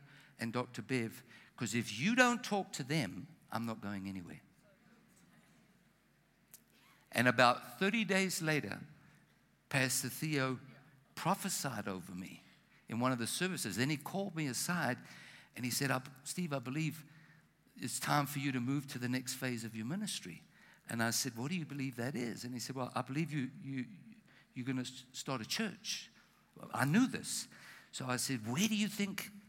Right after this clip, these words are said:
we should go?" <laughs> Now, I knew this. And he said to me, "The first thing comes to my mind is Cape Town."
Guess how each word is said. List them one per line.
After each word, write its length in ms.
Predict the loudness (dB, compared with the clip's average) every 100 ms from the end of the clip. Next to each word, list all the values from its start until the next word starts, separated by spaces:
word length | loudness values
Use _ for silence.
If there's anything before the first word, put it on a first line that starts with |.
| -20 0
we 120 | 2
should 260 | 4 2 4
go?" 280 | 6 6 2
<laughs> 40 | -4 -8 -10 -10 -10 -10 -10 -10 -12 -12 -14 -14 -16 -16 -18 -20 -10 6
Now, 140 | 8
I 40 | 10
knew 260 | 8 8
this. 480 | 6 4 2 -2 -4 -8 -20 -20 -2
And 140 | 2 6
he 140 | 8
said 340 | 8 8 6 4
to 100 | 2
me, 440 | 6 6 4 -4 -14 -16 -18 -12
"The 80 | -8
first 440 | -4 0 2 4 4
thing 200 | 2 4
comes 320 | 2 2 0
to 120 | 0
my 140 | 2
mind 360 | 2 2 0 0
is 140 | -4
Cape 340 | -4 -6 -8 -8
Town." 260 | -12 -12